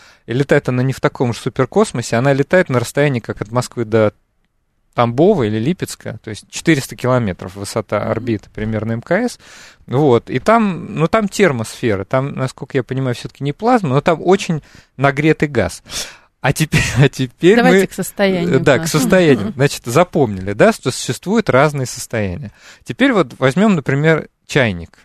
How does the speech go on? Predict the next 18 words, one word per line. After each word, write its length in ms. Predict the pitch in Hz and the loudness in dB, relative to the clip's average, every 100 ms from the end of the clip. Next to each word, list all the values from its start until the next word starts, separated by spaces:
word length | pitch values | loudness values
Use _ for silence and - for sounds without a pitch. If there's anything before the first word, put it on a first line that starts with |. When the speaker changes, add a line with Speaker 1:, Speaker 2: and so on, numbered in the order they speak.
| _ _ | _ _
Speaker 1:
Обычный 460 | 107 127 254 - 139 | -4 -2 -2 -2 -4
чайник. 440 | - 104 90 92 _ | 0 -2 -2 -8 _
Вот 160 | 110 - | -8 -2
чайник, 480 | - 240 190 151 - | 0 2 0 -2 -12
э, 380 | - 123 117 104 | -14 -8 -6 -4
значит, 360 | 113 110 110 _ _ | -6 -6 -12 _ _
закипает, 720 | - 123 - - 101 98 151 | -8 -6 -6 -2 0 2 0
Speaker 2:
Мгм. 320 | 220 202 196 226 - - - - | -2 -2 -4 -6 -12 -18 -18 -4
Speaker 1:
и 120 | 135 | 0
в 60 | 143 | 4
нем 320 | 190 262 233 | 4 4 2
четко 640 | - - 175 196 - 220 220 - _ | -2 4 4 4 2 2 2 -6 _
находится, 680 | 120 127 131 170 170 - 147 | -2 -2 0 -2 -2 -6 -2
э, 720 | 127 117 117 110 107 104 104 | 0 0 0 0 2 2 0
вода 460 | 101 139 113 123 180 | 2 2 4 2 2
в 100 | 117 | -2
двух 220 | 120 175 | -4 -4
состояниях. 640 | - - 120 107 90 101 | -6 -6 -2 -2 -2 -8